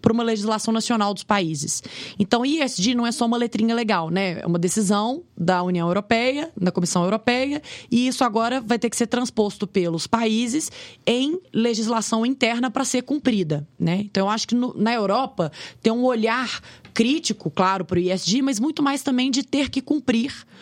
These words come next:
uma, uma série de, de, de exigências da governança, sobretudo empresarial,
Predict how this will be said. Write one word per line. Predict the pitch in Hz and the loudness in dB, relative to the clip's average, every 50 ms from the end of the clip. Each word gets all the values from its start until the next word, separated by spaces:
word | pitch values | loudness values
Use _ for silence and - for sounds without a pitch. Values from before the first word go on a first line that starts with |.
| - - - - - - | -20 -20 -20 -20 -10 -4
uma, | - 226 240 240 240 269 262 254 247 240 214 | 0 0 2 2 2 2 0 0 0 -2 -2
uma | 147 208 226 240 240 | 0 0 0 0 0
série | - - 269 254 247 269 285 277 254 | 0 0 0 2 2 2 0 0 0
de, | 196 175 208 214 214 202 170 | 0 0 0 0 0 0 0
de, | 165 170 180 190 190 185 180 180 175 - | 0 0 0 2 2 0 0 0 -2 0
de | 165 156 196 | 0 0 0
exigências | 202 190 180 208 180 185 196 196 214 214 - 240 233 233 208 | 2 2 0 0 0 0 0 0 -2 -2 -2 -2 -2 -2 0
da | 190 220 214 | 0 0 2
governança, | 202 214 196 190 220 208 202 196 190 190 202 - - 214 202 202 | 0 0 0 2 2 2 2 2 2 0 0 0 0 0 0 0
sobretudo | 190 - - 208 180 202 196 - 220 214 202 | 0 0 -2 0 0 0 0 0 0 0 2
empresarial, | 226 208 - 226 208 180 208 208 233 226 196 175 180 202 220 | 2 2 2 0 0 2 0 2 2 0 0 0 -2 -4 -6